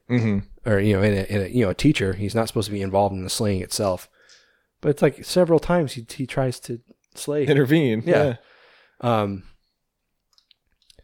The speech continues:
Speaker 2: which is so much different than, uh, the T V series.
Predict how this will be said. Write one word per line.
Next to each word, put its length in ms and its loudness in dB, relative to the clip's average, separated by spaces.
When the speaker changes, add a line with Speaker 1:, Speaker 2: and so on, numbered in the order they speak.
Speaker 2:
which 180 0
is 100 0
so 220 2
much 220 0
different 420 -4
than, 260 -4
uh, 240 -6
the 120 -10
T 180 -10
V 140 -6
series. 500 -12